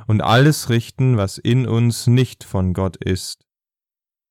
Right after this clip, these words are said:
Er allein befestigt uns in der Wahrheit und schenkt uns die Sicherheit bezüglich dessen, was für uns vollbracht worden ist.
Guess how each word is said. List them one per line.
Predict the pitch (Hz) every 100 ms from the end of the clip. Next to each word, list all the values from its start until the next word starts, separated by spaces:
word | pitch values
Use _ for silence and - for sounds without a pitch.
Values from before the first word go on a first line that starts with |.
| _ _ _
Er | - 98 107 107
allein | 113 117 139 127
befestigt | 101 110 107 - 110 -
uns | 107 104 92
in | 101
der | 98 95
Wahrheit | 101 110 101 92 85
und | 95
schenkt | - 110 107
uns | 113 104 -
die | 104
Sicherheit | - 120 120 110 113 110
bezüglich | 101 - 113 104 98 -
dessen, | 101 110 117 113 104
was | 101 -
für | - 123 123
uns | 113 113 -
vollbracht | 107 98 - 98 101 -
worden | 90 87 90
ist. | 90 90 - _